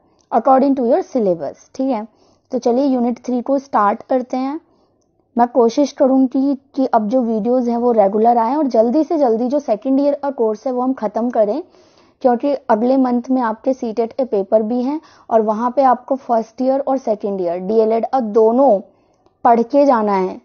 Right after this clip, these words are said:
उसके बाद जो है आप पेपर को क्लियर कर पाएंगे। तो यूनिट थ्री का नाम है संस्कृति व मूल्य पर शिक्षा,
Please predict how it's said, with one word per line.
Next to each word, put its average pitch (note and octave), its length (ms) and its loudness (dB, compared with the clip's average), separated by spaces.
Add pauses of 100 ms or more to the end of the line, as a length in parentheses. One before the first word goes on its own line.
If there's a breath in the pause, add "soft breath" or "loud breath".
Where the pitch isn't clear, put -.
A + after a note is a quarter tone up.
उसके C4+ 300 -2
बाद A3+ 380 2
जो C4+ 120 2
है B3 120 2
आप A#3 220 0
पेपर A3+ 320 -2
को A3+ 140 -2
क्लियर A3+ 500 -2 (160)
कर G#3 160 4
पाएंगे। F3 540 -4 (1300 soft breath)
तो C4 40 6
यूनिट C4+ 380 4
थ्री C4+ 200 2
का D4 120 2
नाम A#3+ 340 2
है D4+ 100 2
संस्कृति A#3+ 680 -2
व C4 140 2
मूल्य A#3 340 0
पर A3+ 340 0
शिक्षा, B3+ 440 -6